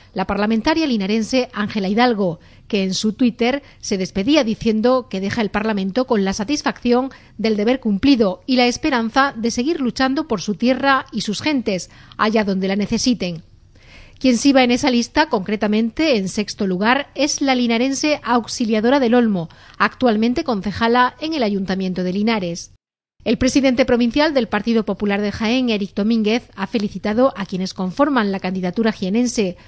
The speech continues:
para las elecciones andaluzas del diecinueve de junio.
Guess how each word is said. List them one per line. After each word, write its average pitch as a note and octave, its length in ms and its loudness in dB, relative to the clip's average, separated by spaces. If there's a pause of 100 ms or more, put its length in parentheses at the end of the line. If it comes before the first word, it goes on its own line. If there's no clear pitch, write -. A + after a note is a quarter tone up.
(180)
para D4+ 200 2
las F#3+ 180 -2
elecciones A3 480 -2
andaluzas F#3 600 -2 (240)
del A3 200 0
diecinueve G#3+ 480 0
de F#3 120 -2
junio. G3+ 460 2